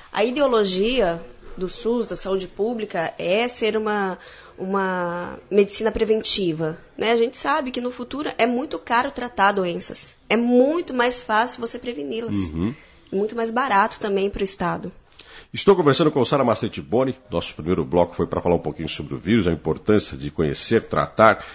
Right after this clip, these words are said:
Speaker 2: um pouco o papel das instituições e das pessoas. Agora, nossos dois blocos seguintes são para falar de um tema complicado.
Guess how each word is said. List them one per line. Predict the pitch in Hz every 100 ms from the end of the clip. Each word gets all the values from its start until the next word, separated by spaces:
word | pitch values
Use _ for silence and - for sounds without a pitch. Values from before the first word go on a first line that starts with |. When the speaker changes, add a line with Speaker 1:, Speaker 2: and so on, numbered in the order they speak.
| - - - _
Speaker 2:
um |
pouco | 98 -
o |
papel | - 80 - 92
das | 85 78
instituições | - - 82 - 87
e |
das | 85 90
pessoas. | - 98 - 67 -
Agora, | 113 147
nossos | 156 170 - - -
dois | 143 160 -
blocos | - 104 - -
seguintes | 73 117 - - - - - - -
são | 127
para | 135 131
falar | 127 131
de | 123
um | 123
tema | - 135 127
complicado. | 139 - 123 - 67 65